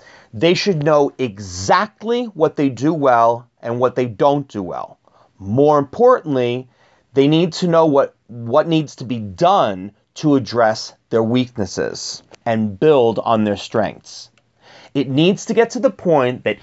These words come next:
each time you leave their lesson, a part of you remains in their mind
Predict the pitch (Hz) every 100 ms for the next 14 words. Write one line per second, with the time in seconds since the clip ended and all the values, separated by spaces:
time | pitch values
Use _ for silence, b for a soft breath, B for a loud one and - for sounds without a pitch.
0 | - 170 214 - - 156 143 131 127 131
1 | b b b 92 107 151 208 240 214 240
2 | 220 127 110 107 - _ - 117 135 143
3 | 180 - - 76 65 _ _ b b b
4 | 131 - - 185 185 196 180 170 185 175
5 | 113 120 120 123 139 170 226 226 254 254
6 | 247 202 113 98 82 92